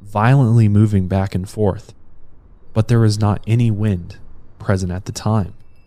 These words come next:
A little while later, Maurice walked down one of the hallways and saw the bathroom door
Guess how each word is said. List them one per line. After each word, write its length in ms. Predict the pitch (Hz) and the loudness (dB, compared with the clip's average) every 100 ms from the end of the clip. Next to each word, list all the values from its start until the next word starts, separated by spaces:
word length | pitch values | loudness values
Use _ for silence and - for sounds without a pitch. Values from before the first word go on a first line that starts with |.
| _ _ _ _ - - _ | _ _ _ _ -20 -20 _
A 80 | 110 | 2
little 240 | 123 131 | 4 6
while 240 | 123 123 113 | 4 4 4
later, 320 | 131 135 120 | 4 4 2
Maurice 340 | 117 123 120 | 2 0 0
walked 220 | 120 120 | 0 0
down 200 | 120 120 | 0 2
one 100 | 117 | 2
of 80 | 113 | 2
the 80 | 107 | 2
hallways 460 | 123 143 127 113 110 | 2 2 4 2 0
and 100 | 104 | -2
saw 220 | 120 117 | 0 0
the 80 | 107 | 0
bathroom 500 | 101 110 - 117 104 | -2 -4 -2 -4 0
door 440 | 101 131 104 | 2 4 2